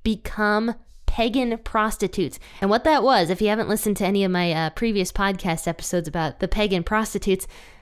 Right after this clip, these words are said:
they were actually considered, like, religious prostitutes, and they would live in the temple of God,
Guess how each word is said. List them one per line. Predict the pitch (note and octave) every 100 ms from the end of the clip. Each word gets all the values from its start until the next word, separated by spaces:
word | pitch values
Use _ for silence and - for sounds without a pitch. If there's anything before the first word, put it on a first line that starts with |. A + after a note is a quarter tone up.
| -
they | G#3
were | G3+
actually | F#3 - B3+ A3 F#3+
considered, | G3+ F#3 - F#3 F3
like, | E3+ -
religious | D3+ E3+ D#3 D#3 D#3+ F3+ F3 - -
prostitutes, | - - D#3+ D3 - A3+ - C#4+ D4+ - - - - - -
and | G#3+
they | G#3+
would | G3+ F3+
live | G#3 A#3+ D4+ E4 D#4+ -
in | A#3+ A#3+
the | F#3+
temple | - - E4 F4+ F3 D#3 F3 D4 - - - - -
of | G3 F3+ F#3
God, | A3 C#4 F#3+ D#3+ F#3